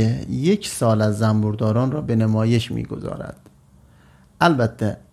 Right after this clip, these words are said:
افراد و یا زنبوردارانی که در عرصه تولید عسل فعالیت دارند، عمدتاً عسل خود را به صورت شهد عرضه می‌کنند.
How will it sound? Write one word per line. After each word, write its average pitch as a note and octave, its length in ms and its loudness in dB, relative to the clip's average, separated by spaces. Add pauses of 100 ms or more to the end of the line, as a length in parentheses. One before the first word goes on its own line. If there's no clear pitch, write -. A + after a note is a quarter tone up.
(140)
افراد C#3 500 2
و B2 40 -2
یا B2 140 0
زنبوردارانی B2 800 2
که B2+ 120 -2
در A#2 280 0
عرصه A#2 520 0
تولید A2+ 360 -2
عسل A2 380 -2
فعالیت A2 560 -2
دارند، C3 520 0 (840)
عمدتاً E3 420 4
عسل E3+ 460 0
خود E3+ 260 -2
را F3 60 2
به C3+ 140 -2
صورت B2+ 360 -4
شهد B2+ 640 0
عرضه A2+ 400 4
می‌کنند. G#2+ 720 2